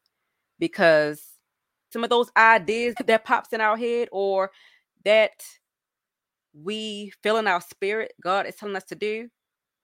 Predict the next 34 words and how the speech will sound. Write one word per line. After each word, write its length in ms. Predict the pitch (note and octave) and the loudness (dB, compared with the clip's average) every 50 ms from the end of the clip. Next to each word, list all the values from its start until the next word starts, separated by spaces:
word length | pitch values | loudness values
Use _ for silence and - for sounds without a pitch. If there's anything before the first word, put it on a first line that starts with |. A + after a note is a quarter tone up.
| _ _ | _ _
it 60 | - | -4
doesn't 220 | A3 C4+ D#4 D4+ | -2 -2 -2 0
necessarily 540 | D#4 E4 E4+ E4 - D#4 - D4+ C#4+ C#4 C#4 | 0 0 0 -2 -6 -4 -2 0 0 0 -2
mean 200 | C#4 C#4+ C#4 C4 | -6 -8 -8 -8
he 80 | B3+ A#3+ | -8 -6
wants 200 | G#3 G3+ G#3 - | -6 -8 -8 -8
us 80 | F#3+ | -14
to 80 | - G3+ | -12 -10
do 140 | F3 F3+ F3 | -8 -8 -6
it 60 | - | -2
right 200 | F3 F3 D3 G2+ | -2 -2 -2 -4
now, 460 | D3 D#3 D#3+ C#3+ G#2 - - - - _ _ _ - | -6 -6 -6 -6 -8 -10 -14 -20 -20 _ _ _ -20
okay? 540 | C3+ - - F#3 F3 F3+ G3+ G3+ B3 A3+ - _ | -18 -6 0 0 2 2 0 -2 -4 -8 -8 _
<laughs> 40 | - _ _ _ | -20 _ _ _
So 520 | _ - - A3 A#3 D3+ C#3 B2 B2+ - _ | _ -8 0 0 2 2 2 -2 -6 -10 _
you 60 | - F#3 | -6 -4
wanna 140 | G3+ F#3+ | -2 -2
ask 240 | - F3 F#3+ G3 - | 0 -2 -4 -4 -6
God 100 | - F#3 | -8 -8
what 100 | G3 G3+ | -8 -8
he 80 | G3 G3+ | -8 -8
wants 180 | F#3 F#3 - | -10 -10 -10
you 60 | - E3 | -12 -12
to 60 | - | -10
focus 260 | F#3 E3+ - F3 - | -10 -12 -12 -14 -14
on 140 | D#3 D#3+ B2+ | -12 -12 -10
in 160 | C3+ D3 C#3 | -10 -12 -10
this 200 | - F3+ G3+ G3+ - - - | -8 -8 -8 -8 -10 -18 -18
season 300 | - D#3+ D3 A#2 C#3 - | -16 -16 -14 -12 -12 -10
of 160 | - C3+ - | -10 -10 -10
your 100 | B2+ C3 | -10 -10
life, 220 | A#2 G2+ - - - G#2+ | -8 -8 -10 -10 -14 -18
right 320 | G2 B2+ D#3 G#3+ - - | -8 2 4 4 4 4
now, 420 | C#4+ C#4+ C4 G#3+ E3+ B2+ G2+ G2+ | 2 2 2 2 2 0 -2 -4